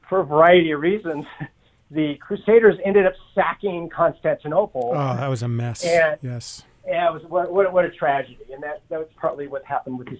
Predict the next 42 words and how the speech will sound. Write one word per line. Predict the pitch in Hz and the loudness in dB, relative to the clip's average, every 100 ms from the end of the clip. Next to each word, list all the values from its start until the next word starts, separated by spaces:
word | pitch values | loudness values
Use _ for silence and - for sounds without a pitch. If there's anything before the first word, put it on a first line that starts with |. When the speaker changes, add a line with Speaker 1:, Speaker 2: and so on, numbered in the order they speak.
| - | -8
Speaker 1:
you | 147 | -2
know, | 123 120 | 2 2
with | 120 117 | 0 -6
the | 117 | -2
break | 127 123 123 | 0 2 4
off | 123 120 | 4 2
of | 143 | -2
the | 131 | -2
Orthodox. | 123 120 131 120 120 156 | 0 0 0 0 -2 -2
And, | 160 | -4
Speaker 2:
Mm-hmm. | 135 160 170 | -2 -2 0
Speaker 1:
but | 143 | 2
that | 143 | 4
happened, | 123 139 120 117 | 2 -4 -8 -8
you | |
know, | 113 - | -10 -6
two | - 165 | -4 2
thousand, | 156 131 120 123 120 _ - 196 - _ - 147 _ | 4 4 0 -2 -4 _ -20 -18 -18 _ -16 -16 _
a | - | 2
hundred | 151 190 139 | 4 4 2
fifty | 160 151 | 2 4
years | 147 | 6
earlier, | 156 147 | 6 4
but | 143 | 4
that | 151 | 2
kind | - 147 | 0 -4
of | 117 - | -4 -6
cemented | 135 135 131 123 | -4 -4 -4 -4
it. | 123 131 | -4 -2
But | 156 | 0
anyway, | 185 160 143 135 135 _ _ _ _ - 151 | 2 4 4 2 -4 _ _ _ _ -10 -6
uh, | 143 143 | -4 -4
what | 185 190 | -2 -2
a | 139 | -2
tragedy. | - 131 127 120 117 | -2 -2 -2 -8 -10
But | 120 156 | -6 -4
anyway, | 190 185 147 147 - | -2 4 4 4 0
the | 170 - | -4 0
Shroud | 196 208 233 | 4 6 4
of | - | 0
Turin | 226 233 226 170 147 | -2 0 -2 -8 -10
disappears. | 175 202 202 196 165 | -10 -10 -10 -8 -8